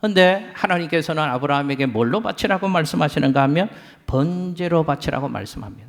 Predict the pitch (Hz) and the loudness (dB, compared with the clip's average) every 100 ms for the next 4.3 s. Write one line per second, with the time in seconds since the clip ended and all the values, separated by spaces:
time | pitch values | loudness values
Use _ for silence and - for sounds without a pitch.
0 | - 131 135 135 143 160 147 131 139 135 | -2 0 2 0 2 -2 0 -2 0 -2
1 | - 160 131 156 185 - - - - 175 | -2 -4 -4 -4 -6 -8 -20 -20 -8 -2
2 | 147 127 - 123 117 - - 147 147 151 | 0 0 0 -6 -6 -14 0 2 2 -2
3 | 151 117 113 - - 131 - 131 123 107 | -2 -2 -6 -10 -2 -2 -2 -6 -8 -10
4 | 110 - - | -14 -20 -20